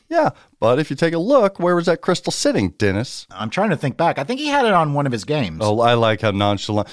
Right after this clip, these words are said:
Speaker 1: "Man, I think I'm gonna, I think I'm gonna make Zach say this." Well, it was sitting atop a Mystery Castle pinball machine. Uh, so
Speaker 2: Okay.
Speaker 1: funny, Carl. Hilarious.
Speaker 2: M-, maybe that was just coincidence, though.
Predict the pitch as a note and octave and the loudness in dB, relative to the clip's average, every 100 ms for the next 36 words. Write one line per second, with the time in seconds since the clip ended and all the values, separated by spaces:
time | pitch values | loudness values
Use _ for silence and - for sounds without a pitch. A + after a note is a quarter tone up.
0 | - F#4+ F#4+ F#4 F#4 D#4 - - - D4 | -12 -4 -2 0 0 -2 -6 -20 -10 -6
1 | E4+ D#4+ D4 B3 A#3 A#3+ B3 D#4 C#4+ A3+ | -4 -2 0 2 2 2 0 0 0 0
2 | G#3+ G3 E3 G3+ A#3+ - B2+ G#2+ G2 F2 | 0 -2 0 0 0 -2 0 0 -2 -4
3 | C#3 D3 C#3 B2 - D#3+ F3+ F#3 - A#2 | 0 0 2 0 0 0 0 -2 0 0
4 | A2 G2+ G2+ B2+ - D#3+ E3 - - G#2+ | 0 0 0 -2 -2 -6 -6 -6 -4 -2
5 | F#2+ - F#2+ - G#2 F#2+ D2+ C#2+ C#2+ - | -4 -6 -8 -4 -4 -2 -4 -4 -8 -8
6 | D2 - - - _ _ - - - B2 | -8 -8 -12 -18 _ _ -6 -6 -4 0
7 | B2+ A2+ A#2+ G#2 C#3 F#3+ D#2+ C#2+ C#2 D2+ | 0 0 -2 0 -2 -2 -4 -4 -6 -10
8 | _ _ - A2 G2+ G2 E2+ C#2+ C2+ - | _ _ -8 -4 -2 -2 -2 -6 -8 -12
9 | - - B2+ - C#3 E3 E3+ D3 C#3+ B2 | -14 -14 -16 -8 0 2 2 0 0 -2
10 | A2+ - - A2+ D3 - F2+ E2 D#2 - | -8 -12 -8 -4 -4 -6 -10 -10 -12 -14
11 | D2+ D2 | -14 -16